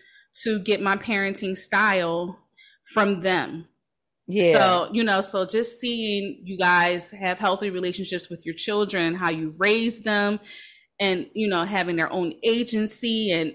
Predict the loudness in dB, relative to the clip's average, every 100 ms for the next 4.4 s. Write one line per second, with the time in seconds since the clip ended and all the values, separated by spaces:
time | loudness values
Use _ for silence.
0 | 0 2 4 2 0 -4 -6 -6 -8 -12
1 | -2 2 4 4 0 -4 -2 2 6 6
2 | 6 2 2 -2 0 2 0 -4 -2 0
3 | 0 0 0 2 4 2 0 -2 -2 -2
4 | -2 0 0 0